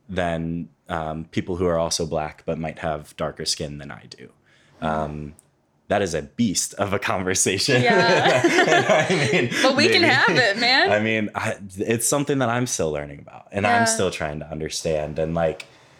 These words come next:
Speaker 1: um, because there are people who grew up in different communities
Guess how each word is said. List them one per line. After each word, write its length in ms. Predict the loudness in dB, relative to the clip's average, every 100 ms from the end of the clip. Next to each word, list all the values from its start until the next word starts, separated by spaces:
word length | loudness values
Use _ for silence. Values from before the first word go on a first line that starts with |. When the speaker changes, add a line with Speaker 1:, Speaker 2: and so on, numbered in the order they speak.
| _
Speaker 1:
um, 300 | -4 -4 -2
because 280 | -4 -2 0
there 160 | 2 2
are 40 |
people 320 | 0 -2 0
who 200 | 0 0
grew 260 | 0 0 2
up 180 | 2 0
in 180 | -2 -2
different 300 | -4 -4 -6
communities 880 | -2 0 -2 -2 -2 0 -2 -4